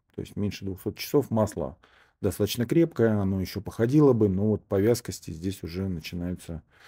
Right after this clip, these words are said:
такие риски, я бы сказал, потому что плёнка не такая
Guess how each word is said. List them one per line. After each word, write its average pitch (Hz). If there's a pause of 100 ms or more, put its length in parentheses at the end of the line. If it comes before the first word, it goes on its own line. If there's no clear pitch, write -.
(440)
такие 80
риски, 98
я 80
бы 76
сказал, 87
потому 82
что -
плёнка 90
не 82
такая 78